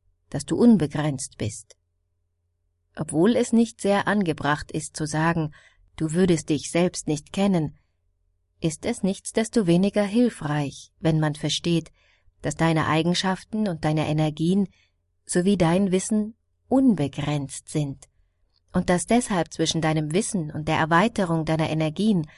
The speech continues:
ein unbegrenztes Wetteifern stattfindet.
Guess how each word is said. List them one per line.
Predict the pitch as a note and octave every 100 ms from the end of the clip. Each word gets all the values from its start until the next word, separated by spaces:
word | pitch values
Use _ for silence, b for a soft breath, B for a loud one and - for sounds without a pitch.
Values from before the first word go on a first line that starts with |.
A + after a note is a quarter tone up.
| b b _ -
ein | D#3+
unbegrenztes | A3+ A3+ F#3+ D#3+ F3 F3 F3+ E3 C#3+
Wetteifern | - - D#3 D3+ D3+ C#3
stattfindet. | - D#3 - - D3 D3+ -